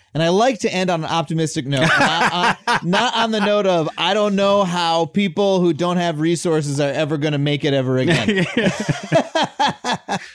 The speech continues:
Speaker 1: I mean, what did you do in those first couple years that brought you to where you are? And is there anything that, uh, you know, you think a, a young musician listening might take away with them? Not to, not to make you say, "Hey, kid, be just like me," but
Speaker 2: Well, y-,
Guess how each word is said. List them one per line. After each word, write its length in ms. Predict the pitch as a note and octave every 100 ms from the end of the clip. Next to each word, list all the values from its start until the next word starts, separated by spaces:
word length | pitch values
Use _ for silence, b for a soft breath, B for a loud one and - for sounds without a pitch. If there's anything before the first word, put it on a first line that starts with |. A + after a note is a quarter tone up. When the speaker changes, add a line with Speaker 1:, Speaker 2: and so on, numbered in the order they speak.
| G3 B B B B
Speaker 1:
I 120 | A#3+ C#4+
mean, 180 | D4
what 140 | C#4+ F4
did 160 | G4 C#4
you 220 | C#4 F4
do 480 | A3+ G3 E3 C3 C3
in 200 | F#3+ G3+
those 540 | G3 F#3+ F3+ F3+ E3+ b b _
first 360 | - G3 F#3+ -
couple 320 | F3+ - D#3
years 560 | D3+ D#3+ D3+ C3+ B2
that 300 | D3+ D#3+ C#3
brought 260 | C#3+ E3+ D#3+
you 100 | E3+
to 60 | D#3+
where 160 | D#3+ D#3+
you 220 | D#3 E3
are? 220 | F3 E3
And 140 | D3+
is 140 | C#3+ C3
there 200 | D#3 D3
anything 640 | D#3+ D#3+ - E3 D3+ D3
that, 340 | C#3+ C3+ C3
uh, 500 | C3 B2+ B2 A#2+ A#2 A2+ -
you 160 | C#3+
know, 60 | C3+
you 180 | B2+ C3
think 300 | - C3+ C3
a, 180 | B2 A#2+
a 80 | A#2
young 260 | B2 C3 B2+
musician 420 | B2 B2+ A#2 B2
listening 340 | B2+ - B2+
might 160 | A#2+ A#2+
take 180 | C3+ A#2+
away 180 | B2 B2+
with 180 | A#2+
them? 440 | C#3+ F3 B2 G#2+ A2
Not 260 | C3+ C3 C#3
to, 160 | A#2+
not 260 | C#3 D3+ -
to 80 | C#3
make 180 | C3
you 80 | B2+
say, 260 | - C3 A#2
"Hey, 280 | C3+ B2+ G#2
kid, 260 | - B2
be 120 | A2 A#2
just 200 | A2+ B2
like 200 | A2+ C3
me," 240 | F3 A#2
but 200 | G2 F3
Speaker 2:
Well, 240 | A#3 G#3
y-, 80 | F#3